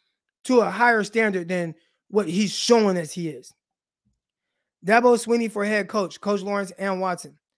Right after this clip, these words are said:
I like Dabo, but he probably ain't leaving, uh, Clemson. <laughs> He ain't leaving Clemson. He got it too good.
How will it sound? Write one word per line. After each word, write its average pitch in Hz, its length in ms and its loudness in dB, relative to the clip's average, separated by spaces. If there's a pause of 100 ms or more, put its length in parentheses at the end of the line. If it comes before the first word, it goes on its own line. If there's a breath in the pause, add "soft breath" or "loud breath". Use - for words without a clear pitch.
(320)
I 170 100 -4
like 208 220 0
Dabo, 185 380 -2 (220 soft breath)
but 180 300 0 (600)
he 180 180 -8
probably 190 340 -2
ain't 170 140 -6
leaving, 160 340 -6
uh, 151 320 -6
Clemson. 147 380 -12 (380)
<laughs> 247 600 0 (300 loud breath)
He 330 160 2
ain't 285 260 4
leaving 233 300 0
Clemson. 190 460 -10 (280)
He 262 120 -4
got 254 200 4
it 214 120 0
too 233 160 -4
good. 190 380 -2